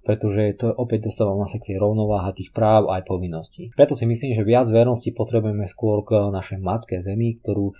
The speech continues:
pravdepodobne si... Ne-, mnohí z nás za to nemôžeme, že ju zabíjame, ale, ale je to také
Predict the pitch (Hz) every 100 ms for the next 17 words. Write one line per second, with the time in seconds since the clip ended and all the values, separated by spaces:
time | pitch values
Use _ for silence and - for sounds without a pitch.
0 | - _ - 131 - 113 110 104 - 101
1 | 107 _ 139 160 - 190 202 170 160 170
2 | 165 196 175 107 101 101 110 104 110 107
3 | 113 104 101 110 156 214 107 107 107 107
4 | 107 107 117 _ 131 127 127 143 147 131
5 | 127 117 110